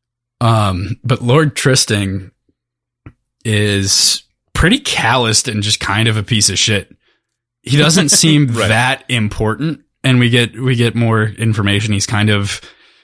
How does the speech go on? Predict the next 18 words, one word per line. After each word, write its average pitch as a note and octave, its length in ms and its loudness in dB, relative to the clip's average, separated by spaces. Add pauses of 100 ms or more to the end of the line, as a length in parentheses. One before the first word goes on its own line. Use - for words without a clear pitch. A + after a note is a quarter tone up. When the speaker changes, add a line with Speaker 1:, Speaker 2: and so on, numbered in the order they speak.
(200)
Speaker 1:
bordering C#3+ 500 4
on B2+ 180 2
countryside, A#2 840 2
not, A2 260 -2 (680)
not D#3 200 4
necessarily B2 600 2
rural, G2+ 680 0 (760)
but, A2 320 0
like, G2 260 -4 (180)
not, B2 440 0 (200)
not A#2+ 400 -2
city B2+ 320 0
folk - 480 -6 (760)
to A2+ 100 -2
a G2+ 60 0
certain F#2+ 260 0
Speaker 2:
Right, F#2+ 60 -4
Speaker 1:
extent. F#2 360 -4